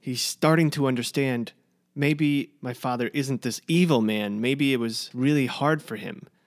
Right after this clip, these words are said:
Not that he's gonna forgive him, but maybe give him a chance to get to know him. That's what it seems like it's stemming out to be. By the way, are we just completely over the fact that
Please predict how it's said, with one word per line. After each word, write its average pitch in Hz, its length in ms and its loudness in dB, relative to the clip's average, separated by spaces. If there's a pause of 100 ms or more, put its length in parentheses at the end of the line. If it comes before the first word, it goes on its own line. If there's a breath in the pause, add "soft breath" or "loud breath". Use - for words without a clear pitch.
(360)
Not 151 200 -2
that 151 80 4
he's 139 160 0
gonna 117 180 0
forgive 180 500 0
him, 131 160 2
but 120 160 0
maybe 120 540 0 (100)
give 127 140 -6
him 120 120 -4
a 107 40 -4
chance 110 440 -6
to 107 100 -12
get 104 160 -10
to 107 60 -12
know 101 280 -4
him. 92 140 -8 (800)
That's 147 200 -2
what 135 100 0
it 120 60 2
seems 117 300 -4
like 107 120 -10
it's 104 100 -10
stemming 107 300 -6
out 104 180 -8
to - 120 -18
be. 95 220 -10 (420)
By 175 120 4
the 151 80 6
way, 117 280 4 (140)
are 135 140 0
we 147 220 2 (140)
just - 240 -2
completely 131 480 0
over 127 240 0
the 120 80 2
fact 123 320 -4
that 120 220 -4